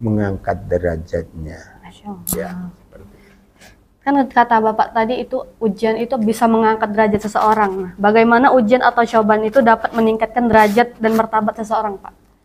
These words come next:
Speaker 1: Iya. Eh, eh, banyak ya. Bahkan ketika misalnya di hadisul ifki ya, di surat An-Nur ya, ayat sebelas dan seterusnya itu,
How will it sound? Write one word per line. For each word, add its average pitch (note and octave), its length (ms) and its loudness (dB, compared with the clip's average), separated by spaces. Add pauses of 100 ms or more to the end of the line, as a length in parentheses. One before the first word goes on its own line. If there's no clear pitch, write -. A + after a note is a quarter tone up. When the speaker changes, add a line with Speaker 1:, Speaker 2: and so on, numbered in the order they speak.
(360)
Speaker 1:
Iya. C#3 320 -4 (480)
Eh, D#3 400 2
eh, D#3 400 2 (240)
banyak D#3 400 -4
ya. D3 180 2 (640)
Bahkan A#2+ 360 2 (1160)
ketika C3+ 580 4 (1800)
misalnya C#3+ 640 -2
di C3 160 0
hadisul C3+ 640 -4
ifki D3+ 480 -2
ya, - 80 -10 (240)
di G#2 560 -2
surat G2+ 800 0
An-Nur A2+ 480 0
ya, A#2+ 160 2 (240)
ayat G#2 240 -6
sebelas G#2 560 -2
dan G#2 160 -14
seterusnya G2 560 -8
itu, G#2+ 240 -6